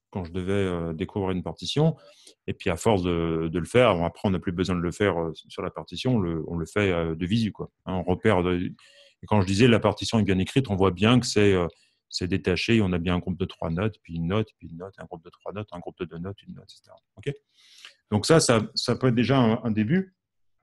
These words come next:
Quand vous étudiez une partition, plutôt que vous lancer à jouer les notes et dire, « Bon, bah, je sais pas trop quel est le, quel est le rythme, moi, j'ai simplement joué les notes », bah, commencez par, euh, déjà s-, savoir où vous en êtes dans le, rythmiquement. C'est un, très important, là, parce que le problème, c'est que si vous travaillez des partitions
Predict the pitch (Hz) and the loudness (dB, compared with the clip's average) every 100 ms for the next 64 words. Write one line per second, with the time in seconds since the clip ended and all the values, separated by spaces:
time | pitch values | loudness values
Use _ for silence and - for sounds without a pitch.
0 | _ _ _ - - 117 107 117 123 117 | _ _ _ -2 2 4 6 4 6 6
1 | 123 117 - 107 151 135 120 117 104 110 | 8 6 4 6 6 6 6 4 6 8
2 | 110 - 127 123 107 101 107 104 117 117 | 8 6 6 6 6 6 6 8 6 6
3 | 98 92 104 101 90 - 101 - 107 110 | 4 2 4 4 2 -2 -4 -2 -2 0
4 | 98 104 120 107 95 113 110 95 92 - | 0 0 0 0 2 0 0 0 -2 -4
5 | 101 98 92 92 92 143 247 - - - | -2 -2 0 0 4 4 4 -2 -16 -16
6 | - 101 - 117 104 151 139 120 98 98 | -6 -2 4 6 6 4 4 4 4 4
7 | 95 98 110 143 - - - 104 131 120 | 4 4 6 4 2 -8 -2 4 4 6
8 | 107 113 107 104 98 120 127 104 98 92 | 4 0 -2 0 2 2 2 2 2 0
9 | 92 90 104 117 110 - _ - 98 - | -2 -2 0 0 -2 -4 _ -6 -4 0
10 | 120 107 104 127 147 110 - 113 - _ | 2 2 4 4 6 4 2 -4 -4 _
11 | _ _ _ - 127 143 - 113 117 - | _ _ _ 4 6 6 2 0 0 0
12 | 131 123 120 - 131 120 117 - 117 - | 2 2 0 2 4 4 4 0 -4 -4
13 | - 131 127 | 2 4 4